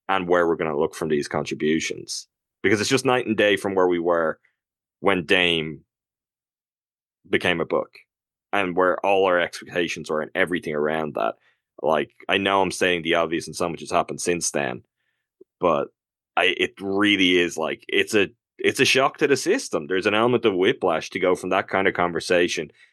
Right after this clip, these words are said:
to the kind of conversations we're having now when the Bucks are so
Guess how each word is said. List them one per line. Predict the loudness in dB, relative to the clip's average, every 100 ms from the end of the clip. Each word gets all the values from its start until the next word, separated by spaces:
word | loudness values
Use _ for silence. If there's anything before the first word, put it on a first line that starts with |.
| -4
to | 0
the | 2
kind | 2 0 0
of |
conversations | 0 -2 0 0 0 -2
we're | 0
having | 0 -2 -2
now | -2 0 -2 -4 _ _ -4
when | -2
the | 0
Bucks | 0 -2 -2
are |
so | -2 0 2 4 2 0